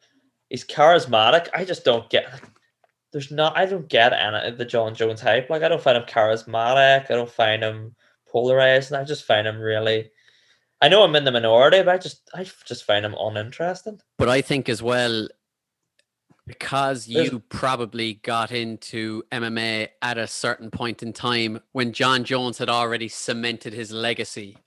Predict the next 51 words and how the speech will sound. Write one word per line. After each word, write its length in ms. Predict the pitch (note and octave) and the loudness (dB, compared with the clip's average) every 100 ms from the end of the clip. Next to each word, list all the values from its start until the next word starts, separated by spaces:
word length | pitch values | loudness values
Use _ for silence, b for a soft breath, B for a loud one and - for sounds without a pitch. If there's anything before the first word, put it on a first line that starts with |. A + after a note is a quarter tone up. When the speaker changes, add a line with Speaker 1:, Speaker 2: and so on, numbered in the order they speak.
| - | -6
Speaker 2:
as 280 | B2+ A2 A2+ | -4 -4 -6
one 240 | A2 A#2 | -4 -4
of 100 | A2+ | -4
the 80 | G#2+ | -6
greatest, 540 | B2 A#2+ A#2 G#2+ - | -2 0 0 -4 -6
that 320 | B2 A2 - B B - | -4 -4 -4 B B -8
it's 160 | B2 | -8
hard 400 | - C3+ C#3 C3+ - | -2 2 2 0 -6
to, 480 | - C#3+ C3+ B2+ A2+ b b b | -8 -4 -2 -4 -6 b b b
it's 160 | G#2+ - | -14 -2
hard 280 | D#3 E3 D#3+ | 0 0 -2
to, 400 | D#3 D3 C#3+ - | -2 -2 -2 -4
it's 140 | C3+ D3+ | -8 -6
hard 220 | F3 F#3 | -4 -4
to 80 | D#3 | -12
grow 360 | - D3 C#3+ | -6 -4 -4
up 200 | C3 - - | -4 -8 -20
hearing 760 | _ - D3 C#3+ C#3 B2 A2 G2+ _ _ _ | _ -12 -6 -4 -4 -6 -10 -16 _ _ _
the 80 | C3 | -8
name 280 | B2 A#2+ A#2 | -4 -4 -4
Michael 320 | A#2 B2+ B2+ | -6 -8 -8
Jordan 480 | A2 B2+ B2 A2+ G2+ - | -6 -4 -4 -6 -14 -12
and 80 | A#2+ | -10
then 120 | A#2 | -10
to 100 | B2 | -4
watch 240 | A#2+ A#2 | -4 -4
him 80 | A#2+ | -8
play 180 | A2 A2 | -6 -6
baseball. 540 | A2+ A#2 A2 G#2+ F#2+ - _ - | -4 -4 -4 -8 -10 -14 _ -8
You 60 | |
know 80 | A#2 | -4
what 80 | A#2 | -2
I 20 | |
mean? 240 | B2+ D3 - _ - | -2 -4 -8 _ -6
You're 100 | B2+ | -2
not 160 | D3 - | -2 0
getting, 340 | D#3 D3 C3 | -2 -2 -4
you're 100 | C3+ | -4
not 140 | C#3+ - | -4 -2
getting 240 | D3 C3+ | -6 -6
the 80 | B2+ | -8
best 380 | - C3 - C3 | -6 -6 -8 -8
years 260 | C3 A#2 | -6 -6
of 80 | G#2 | -8
John 280 | B2+ A#2 A2 | -6 -6 -6
Jones. 300 | A#2+ A#2 G#2 | -8 -8 -10
Like, 140 | A2+ | -10
John 240 | C3+ C#3 C#3 | -6 -6 -4
Jones 280 | C#3+ C#3 | -6 -6
was 160 | B2+ A#2 | -10 -8
never 460 | B2 B2 A#2+ A2 | -6 -6 -4 -6